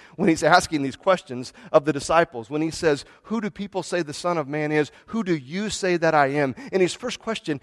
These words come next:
he's asking the disciples to look around and say, "What do the people out here, the people in this region of Caesarea Philippi, the, the region where you see all these, uh, shrines and things, who do people out here say that I am?" And then he says,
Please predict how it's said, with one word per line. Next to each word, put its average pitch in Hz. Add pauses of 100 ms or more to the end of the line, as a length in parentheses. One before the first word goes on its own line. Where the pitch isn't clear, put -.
(120)
he's 202
asking 202
the 180
disciples 151
to 165
look 190
around 170 (200)
and 185
say, 190 (180)
"What 220
do 311
the 294
people 240
out 180
here, 160 (120)
the 185
people 233
in 214
this 190
region 180 (160)
of 165
Caesarea 214
Philippi, 190
the, 156
the 165
region 208
where 196
you 180
see 208
all 185
these, 185 (200)
uh, 170
shrines 208
and 175
things, 190
who 247
do 277
people 240 (160)
out 180
here 202 (200)
say 214 (180)
that 196
I 175
am?" 175
And 156
then 196
he 220
says, 190